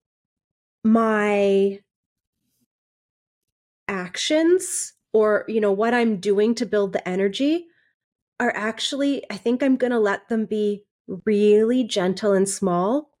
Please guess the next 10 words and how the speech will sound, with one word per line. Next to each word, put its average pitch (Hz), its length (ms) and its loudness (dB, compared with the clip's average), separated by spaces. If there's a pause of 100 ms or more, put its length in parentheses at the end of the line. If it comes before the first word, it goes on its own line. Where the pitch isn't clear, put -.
but - 180 -10
so - 600 -2
consistent, 180 1000 -8 (380)
like 208 140 -4
a, 220 100 2 (120)
a 208 60 0
consistency 214 720 0
I've 180 100 -2
never 185 280 -2
had. 196 440 -4